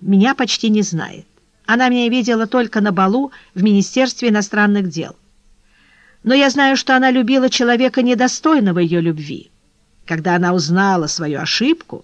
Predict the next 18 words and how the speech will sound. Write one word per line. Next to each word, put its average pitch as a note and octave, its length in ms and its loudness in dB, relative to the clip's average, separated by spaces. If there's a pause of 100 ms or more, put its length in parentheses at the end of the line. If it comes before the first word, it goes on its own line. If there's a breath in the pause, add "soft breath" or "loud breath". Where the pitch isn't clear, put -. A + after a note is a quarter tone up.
то F3 100 -2
уехала F3+ 500 0
из E3 180 -6
Парижа C#4+ 500 0 (380 loud breath)
в E3+ 100 0
один C#4+ 300 4
из D#4+ 140 -2
провинциальных C4 640 -2
замков, G3+ 560 -2 (460 loud breath)
в E3+ 100 -2
надежде, G3 600 2
что F#3 280 -2
с - 80 -4
переменой F3+ 560 0
местности G3+ 720 -2 (200 loud breath)
скорее D4+ 500 0
забудется F3 580 -4
прошлое". - 640 -10